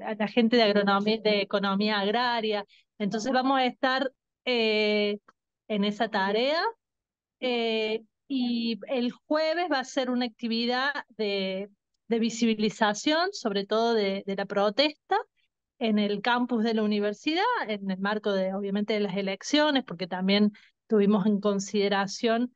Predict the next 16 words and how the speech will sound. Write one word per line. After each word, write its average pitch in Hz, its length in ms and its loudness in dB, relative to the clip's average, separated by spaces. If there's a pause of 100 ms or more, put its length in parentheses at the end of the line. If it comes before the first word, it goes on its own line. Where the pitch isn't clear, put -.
(200)
las 175 180 -4
elecciones 196 460 -2
que - 60 -18
se - 100 -12
están 196 160 -6
desarrollando 202 680 2
del 202 120 2
nueve 214 300 2
al 214 120 0
once 226 480 0
en 196 140 -4
la 190 80 0
universidad. 208 540 0
Entonces 240 240 -2
dijimos, 214 260 0
bueno, 214 320 -2